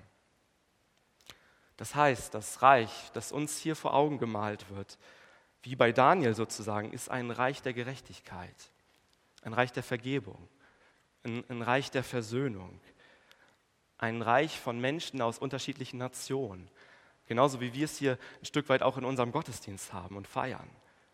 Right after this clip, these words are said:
Ein Reich ohne Gewalt, ohne Verletzung. Und wir würden sagen, das, was wir hier lesen in Offenbarung einundzwanzig, das das ist ein vollkommenes Reich. Es scheint zu gut zu sein. Es scheint vielleicht zu perfekt zu sein.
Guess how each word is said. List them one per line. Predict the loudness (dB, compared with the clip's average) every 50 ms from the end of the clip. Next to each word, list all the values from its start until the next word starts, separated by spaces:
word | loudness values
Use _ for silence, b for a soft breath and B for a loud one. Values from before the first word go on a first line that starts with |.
| b b b b -4
Ein | -2 -2 4
Reich | 6 6 6 6 6 2 -4 B B B B B B
ohne | -4 -2 -2 0
Gewalt, | 2 2 4 6 6 6 6 2 -4 -10 -12 -14 -16 -16 -12
ohne | -6 -2 -2 -2 0
Verletzung. | 0 0 0 2 0 -2 -4 -8 -10 -10 -12 -12 -16 -20 _ b b b b b b b b _ _ _ _ _ _ _ _ _ -12
Und | -10 -8
wir | -2 0
würden | 0 0 2 4
sagen, | 4 4 6 4 4 0
das, | -4 -4 -6 B B B B B
was | -12 -10 -8
wir | -6 -4
hier | -2 0
lesen | 0 0 0 -2 -2 -4
in | -4
Offenbarung | -4 -6 -6 -2 0 2 2 2 2 0 -2
einundzwanzig, | -4 -4 -6 -8 -4 -2 -2 -2 -2 -4 -8 -8 -8
das | -8 -8 -8 -10 b b b b b b b _
das | -10 -10
ist | -8 -8 -8
ein | -8
vollkommenes | -4 -2 0 0 0 -2 -4 -6 -6 -6 -8 -12 -14 -12 -10
Reich. | -10 -10 -10 -12 B B B B B B
Es | -10 -8 -2
scheint | 0 0 0 0 -2 -8 -12
zu | -8 -8 -8 -6
gut | -8 -10 -12 -12 -14
zu | -12 -10 -10
sein. | -10 -10 -10 -10 -8
Es | -4 -2
scheint | 0 0 0 0
vielleicht | -2 -2 -2 -2 -2 B B B B B
zu | -8 -6 -6
perfekt | -4 -4 -4 -2 0 0 0 0 -2 -6
zu | -8 -8 -8
sein. | -6 -8 -10 -10 -12 -16 -18 -20